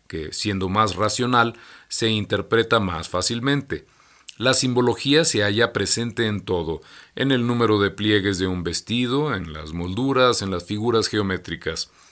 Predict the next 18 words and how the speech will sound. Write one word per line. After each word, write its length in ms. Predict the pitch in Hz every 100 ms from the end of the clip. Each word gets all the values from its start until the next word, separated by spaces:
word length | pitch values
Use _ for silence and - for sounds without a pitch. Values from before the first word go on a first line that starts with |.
| - - - - _ _ -
Todas 340 | 170 160 156
las 220 | 139 101
grandes 440 | 110 117 123 127 113
iglesias 560 | 98 107 110 135 131
reflejan 540 | 104 98 117 110 110 117
esta 340 | 127 127 98
profunda 560 | 101 95 135 135 117 98
armonía 640 | 98 98 101 110 123 151
obtenida 680 | 104 - 92 98 101 98
gracias 520 | 85 98 104 104 92 95
a 80 |
la 180 | 95 101
unicidad 720 | 110 113 113 - 110 104 113
y 140 | 147 107
globalidad 640 | 92 87 92 90 85 87
de 80 | 92
la 160 | 101 -
concepción. 720 | 113 104 101 - 90 80